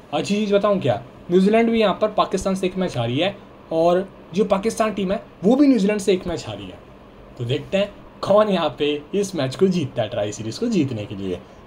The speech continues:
इस वेन्यू के ऊपर जो टीम बैट फर्स्ट करी है, आठ मैच जीती है, जो टीम चेस करी वो भी आठ मैच जीती। तो यहाँ पे फ़र्क नहीं पड़ता, क्यों, ये morning का game है। अपने भारत के अंदर तो सुबह साढ़े सात बज रहे रहेंगे, ठीक है, पर जब वहाँ पे match start होगा तो दोपहर के तीन बजेंगे। मैं repeat करता हूँ,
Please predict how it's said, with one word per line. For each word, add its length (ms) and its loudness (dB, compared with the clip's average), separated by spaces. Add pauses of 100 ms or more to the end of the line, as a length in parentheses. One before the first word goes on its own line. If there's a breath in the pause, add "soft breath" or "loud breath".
इस 180 2
वेन्यू 180 2
के 60 0
ऊपर 120 4
जो 100 6
टीम 160 2
बैट 260 0
फर्स्ट 240 -8
करी 160 0
है, 160 2
आठ 260 -2
मैच 220 -6
जीती 260 -10
है, 140 -4 (160)
जो 80 -2
टीम 200 0
चेस 280 -2
करी 200 -2
वो 80 -2
भी 200 -4
आठ 240 -2
मैच 160 -2
जीती। 260 -10
तो 40 -12
यहाँ 120 -8
पे 100 -6
फ़र्क 280 -10
नहीं 140 -2
पड़ता, 380 -2 (600)
क्यों, 120 2
ये 100 0
morning 400 4
का 80 6
game 260 -2
है। 100 -10 (420)
अपने 260 2
भारत 260 2
के 60 2
अंदर 160 4
तो 80 -2
सुबह 220 0
साढ़े 200 2
सात 200 0
बज 160 0
रहे 120 2
रहेंगे, 260 0
ठीक 160 -2
है, 80 2 (300)
पर 100 -8
जब 180 -2
वहाँ 120 2
पे 80 -2
match 200 0
start 180 2
होगा 180 4 (280 loud breath)
तो 60 2
दोपहर 260 2
के 140 2
तीन 280 2
बजेंगे। 380 0 (220)
मैं 60 -4
repeat 280 2
करता 220 -2
हूँ, 120 -2